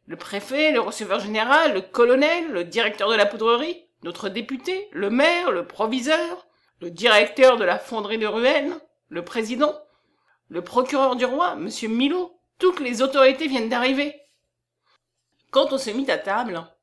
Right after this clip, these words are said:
l'orchestre militaire commença par des variations sur l'air de « Vive le roi, vive la France »,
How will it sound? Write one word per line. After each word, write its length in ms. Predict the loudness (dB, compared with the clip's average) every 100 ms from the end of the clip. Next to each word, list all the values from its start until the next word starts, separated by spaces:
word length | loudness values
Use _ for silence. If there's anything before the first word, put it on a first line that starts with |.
| _ _ _ _
l'orchestre 500 | -4 -4 -4 -8 -6
militaire 540 | -4 -4 -2 0 0 -2
commença 420 | -4 -4 -4 -4
par 140 | -4
des 100 | -4
variations 580 | -4 -2 -4 -6 -10 -10
sur 240 | -10 -6
l'air 240 | -4 -4 -4
de « 240 | -6 -6
Vive 220 | -4 -2 0
le 80 |
roi, 440 | -2 4 4 4 2
vive 220 | 0 0
la 120 | -2
France », 640 | -4 -10 -12 -12 -18 -20